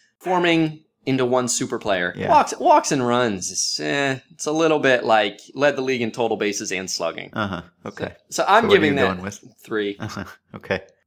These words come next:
Speaker 1: Okay, one of two players in the A L to post a slash line of three hundred, four hundred, five hundred this season.
Speaker 2: Well, I like the three hundred, four hundred, five hundred.
Speaker 1: I love it.
Speaker 2: So
Speaker 1: I
Speaker 2: yeah.
Speaker 1: love the three hundred,
Speaker 2: <laughs>
Speaker 1: four hundred, five hundred. I love it. You should, you should,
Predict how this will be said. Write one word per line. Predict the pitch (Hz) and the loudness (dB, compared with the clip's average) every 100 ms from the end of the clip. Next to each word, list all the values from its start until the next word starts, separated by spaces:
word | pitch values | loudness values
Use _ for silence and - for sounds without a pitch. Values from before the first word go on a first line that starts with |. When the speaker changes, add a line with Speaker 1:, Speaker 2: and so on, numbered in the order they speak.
| - | -2
Speaker 1:
Okay, | 135 127 | 0 2
one | 131 156 165 | 2 2 2
of | - | -2
two | 208 202 | -6 -2
players | 190 180 180 175 | 0 2 0 0
in | 156 | 0
the | 143 | 0
A | 131 135 | 2 4
L | 139 | 2
to | 139 | 0
post | - 123 - | -6 -6 -4
a | 127 | -4
slash | 123 120 120 127 | 0 0 0 -8
line | 123 | -8
of | 110 - | -10 -12
three | 120 117 | -10 -8
hundred, | 117 117 113 - - | -6 -6 -6 -8 -6
four | 110 | -4
hundred, | 110 107 104 - - | -4 -6 -8 -10 -6
five | 107 101 | -4 -4
hundred | 123 135 139 - | -8 -12 -14 -14
this | 139 - | -12 -10
season. | 135 180 185 _ _ _ - | -12 -14 -18 _ _ _ -8
Speaker 2:
Well, | 226 208 208 202 - - - | -2 0 0 -2 -8 -16 -10
I | 151 | -6
like | 143 151 156 | 0 0 0
the | 117 | -4
three | 110 107 | -2 -2
hundred, | 101 98 101 85 | -2 -4 -6 -4
four | 98 98 | -4 -4
hundred, | 92 92 | -6 -10
five | - 92 95 | -6 -2 -2
hundred. | 98 95 107 110 | -4 -4 -2 0
Speaker 1:
I | |
love | 104 107 104 101 | -2 -2 0 0
it. | 95 - | -2 -8
Speaker 2:
So | - - - 104 98 98 98 95 - _ | -16 -16 -6 -2 0 0 -2 -6 -10 _
Speaker 1:
I | 110 | -6
Speaker 2:
yeah. | 107 117 113 117 | -4 -2 2 6
Speaker 1:
love | 135 131 139 135 | 6 6 2 -2
the | 170 | -2
three | - 131 | 0 2
hundred, | 120 110 | 2 0
Speaker 2:
<laughs> | 117 | 0
Speaker 1:
four | 113 | -2
hundred, | 107 107 | -2 -4
five | 95 87 | -4 -6
hundred. | 87 | -4
I | 95 | -2
love | 104 113 123 120 | -2 0 4 4
it. | 101 | 2
You | 120 | -2
should, | 147 170 147 131 | -2 0 -2 -2
you | 156 | -4
should, | 175 180 | -2 -4